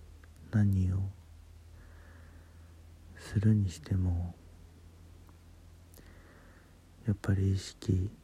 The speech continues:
させられることですね。今、自分が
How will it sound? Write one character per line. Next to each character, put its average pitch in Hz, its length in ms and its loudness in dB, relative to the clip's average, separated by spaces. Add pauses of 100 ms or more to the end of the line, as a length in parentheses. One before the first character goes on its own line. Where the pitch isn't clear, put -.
(420)
さ - 220 -4
せ 95 200 -2
ら 92 180 0
れ 92 100 0
る 92 340 -2 (2000)
こ - 140 -12
と 98 160 4
で 87 140 2
す - 200 -16
ね。 90 300 -6 (720)
今、 90 360 -4 (1900)
自 - 140 -4
分 87 240 -2
が 90 100 -4